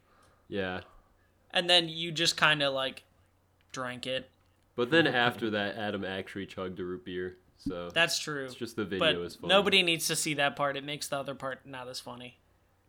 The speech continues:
Speaker 1: Yeah. All right, Chris.
Speaker 2: <sighs> Shoot,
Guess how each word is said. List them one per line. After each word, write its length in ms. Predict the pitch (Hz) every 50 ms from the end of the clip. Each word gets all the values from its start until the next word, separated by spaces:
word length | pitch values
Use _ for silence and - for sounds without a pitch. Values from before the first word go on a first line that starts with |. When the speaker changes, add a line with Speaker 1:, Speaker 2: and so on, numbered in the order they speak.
| _ _ -
Speaker 1:
Yeah. 260 | - 85 85 85 85 82 - _ _ _ _ _ _ _ _ _ _ _ _ _ _ _ _ _ _ _ _ _ _ _ _ _ _ _ _ _ _ _ _ _ _ _ - -
All 60 | 98
right, 160 | 95 90 90 -
Chris. 360 | - - 101 98 98 98 - - - - - - - _ _
Speaker 2:
<sighs> 380 | _ _ _ _ _ _ _ -
Shoot, 440 | - - - - - 196 185 226